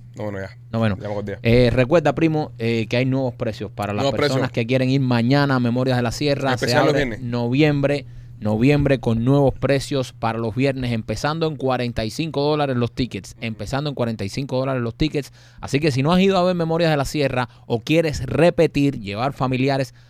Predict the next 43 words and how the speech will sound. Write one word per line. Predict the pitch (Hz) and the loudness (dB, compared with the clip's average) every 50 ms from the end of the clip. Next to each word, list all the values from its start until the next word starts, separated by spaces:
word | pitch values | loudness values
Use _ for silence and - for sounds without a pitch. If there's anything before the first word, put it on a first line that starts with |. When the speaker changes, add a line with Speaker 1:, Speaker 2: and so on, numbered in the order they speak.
| _ _ | _ _
Speaker 2:
aprovecha | - 123 - 135 127 135 156 156 - 151 135 | -6 -4 -2 0 2 4 4 2 2 -2 -4
que | 127 127 | -4 -2
ahora | 120 139 147 147 | -2 0 0 0
los | 139 127 110 110 | 0 -2 -2 0
viernes | 127 143 147 131 127 123 120 110 - | 2 2 2 2 0 -2 -6 -6 -6
por | - 110 107 | -4 -2 -2
el | 104 | 0
mes | 104 120 135 135 | 0 2 4 4
de | 131 127 | 4 4
noviembre | 120 117 127 135 135 135 120 117 120 | 2 2 2 0 0 0 -2 -4 -4
van | 120 127 123 | -4 -4 -6
a | |
estar | 117 - - 139 135 - | -4 -2 -2 -2 -2 -4
a | 131 117 | -6 -6
cuarenta | 104 120 120 117 117 113 107 - 113 110 | -4 -4 -2 -2 -2 -2 -2 -2 -2 -2
y | |
cinco | - - 147 151 - 143 | -2 -2 -4 -2 0 0
dólares. | 139 135 123 113 107 98 - - - - - | 0 2 0 -2 -4 -6 -8 -12 -20 -10 0
Y | - 131 147 | 4 4 6
no | 160 180 | 6 6
solo | - 175 175 175 175 170 175 | 4 4 4 6 6 6 6
eso, | 160 147 - - 95 - - - - - - | 6 4 2 -4 -8 -10 -12 -20 -20 -12 -8
también, | 107 107 110 113 117 135 147 147 147 156 - - - - | -6 -4 -4 -2 -2 0 0 0 0 -2 -6 -12 -14 -6
eh, | - 117 110 | -4 -2 -2
aplica | 117 110 110 117 - 143 156 143 - 139 135 - - | 0 -2 -2 -2 0 0 0 2 2 0 -2 -2 -2
el | 123 113 113 | -2 -4 -2
código. | - - 151 151 135 117 104 107 98 | 0 2 2 2 2 0 -2 -6 -8
Si | - 110 | -8 -10
pones | 90 117 127 139 131 | -8 -6 -4 -4 -2
el | 127 120 117 | -2 -4 -2
código | - 147 143 147 151 131 131 123 | 0 0 2 2 2 0 -2 -2
tata, | - - 160 156 147 - 151 156 165 160 160 - - - | 0 4 4 4 4 4 2 2 2 2 0 0 -4 -6
también | - 104 107 110 110 127 131 131 | -8 -8 -6 -4 -2 -2 -2 0
vas | 127 127 | -2 -2
a | 120 | -2
tener | 123 123 131 | -2 -4 -4
un | 131 123 120 | -4 -2 2
diez | 127 135 127 | 2 2 2
por | - - 113 - | 2 -2 -6 -4
ciento | - 135 131 127 - 120 | -4 -4 -4 -2 -2 -4
de | 107 | -4
descuento, | - - 123 131 123 - 131 | -2 -2 -2 -2 -2 -2 -4
aparte | 113 - - 117 117 117 - 127 127 | -4 -4 -4 -4 -4 -4 -6 -8 -8